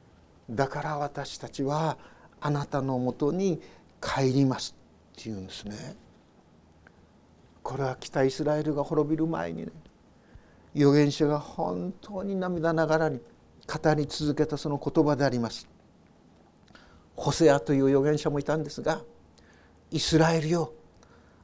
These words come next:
あなたの神主に立ち返れ。あなたの不義がつまずきのもとであったからなんだ。」もう繰り返し繰り返し語り続けています。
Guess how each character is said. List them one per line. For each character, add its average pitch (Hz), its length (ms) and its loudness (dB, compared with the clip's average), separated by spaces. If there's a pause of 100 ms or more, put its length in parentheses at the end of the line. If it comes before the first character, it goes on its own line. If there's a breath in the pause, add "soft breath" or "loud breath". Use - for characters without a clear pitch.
あ 160 100 2
な 165 140 4
た 165 120 0
の 170 140 2
神 175 260 0
主 - 180 -2
に 190 100 4
立 185 220 -4
ち - 140 -8
返 240 240 -4
れ。 127 120 -10 (1300 soft breath)
あ 147 100 2
な 156 140 4
た 156 140 0
の 160 160 2
不 165 180 0
義 160 120 4
が 160 160 4
つ - 140 -6
ま 156 160 4
ず 147 100 -4
き 170 120 0
の 165 100 4
も 151 140 4
と 160 140 0
で 156 120 6
あ 151 40 4
っ 151 60 -4
た - 160 -4
か 151 120 0
ら 139 100 0
な 110 120 -4
ん 113 100 -12
だ。」 - 80 -18 (1300 soft breath)
も 135 220 -2
う - 200 -14
繰 - 120 -8
り 156 120 -2
返 147 280 -10
し - 200 -12
繰 330 140 -4
り - 120 -4
返 285 180 -8
し - 340 -6 (1700 soft breath)
語 143 300 -2
り 127 200 -2
続 117 280 -8
け 127 120 -6
て 123 120 -6
い 110 140 -2
ま 98 120 -10
す。 - 220 -16